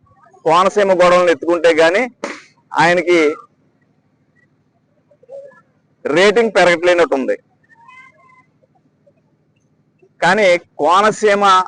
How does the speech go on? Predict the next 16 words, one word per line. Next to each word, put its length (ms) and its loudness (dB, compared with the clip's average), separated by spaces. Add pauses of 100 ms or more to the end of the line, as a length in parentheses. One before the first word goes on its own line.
(300)
అల్లర్లు 440 2
జరిగినప్పుడు 800 0 (480)
ఈ 40 -12
సుభాష్ 400 0
గారు 120 2
ఎక్కడున్నారు? 460 -2 (1700)
ఆయన 500 0 (500)
బెంగళూరులో 880 0 (140)
అజ్ఞాతవాసంలో 1040 0
ఉన్నాడు. 320 -6 (1160)
మరి 140 0
ఆ 100 2
రోజున 540 2 (220)
జరిగిన 340 2
దురదృష్టకరమైన 800 -2
సంఘటనకి 800 -2